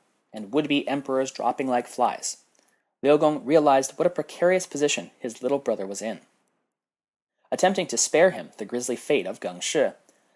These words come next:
Liu Gong decided to try to get his brother out of this entangling imperial mess. At the New Year's Day imperial celebration of the year twenty-six, Liu Gong stood before the assembled Red Eyebrow leadership and asked that Emperor Pan Zi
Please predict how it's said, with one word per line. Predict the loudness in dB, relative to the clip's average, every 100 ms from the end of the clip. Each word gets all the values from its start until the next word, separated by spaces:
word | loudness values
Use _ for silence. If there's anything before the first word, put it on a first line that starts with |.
| _
Liu | 2 4
Gong | 4 0 -2
decided | -2 2 2 0
to | -8
try | 0 0
to | 2
get | 0 0
his | -2
brother | 0 0 0 -6 -18 _
out | 2 2
of | 0
this | -4 -4
entangling | -6 -6 -4 0 0 0
imperial | -4 -8 -8 -8 -6
mess. | -4 -4 -4 -6 -8 -14 _ _ _ _ _ _ _ _ _ _ _
At | -8
the | -4
New | -2
Year's | 2 0 2
Day | 0 0
imperial | -6 -4 0 0
celebration | 0 -2 0 -2 -4 -10
of | -16 -16
the |
year | -10 -10
twenty-six, | -8 -6 -4 0 0 0 -8 -8 _ _ _ _ _ _
Liu | 4 6
Gong | 6 2
stood | -2 -2 -2
before | -2 0 0
the | -2
assembled | -4 -4 0 -2 0
Red | 2 2 0
Eyebrow | -8 -8 -8
leadership | -4 -2 -2 -6 -10 -20 _ _ _ _
and | -6 -4
asked | -2 -2 -2 -12 -6
that | -4 -2
Emperor | -4 2 0
Pan | 0 -6 -2
Zi | 0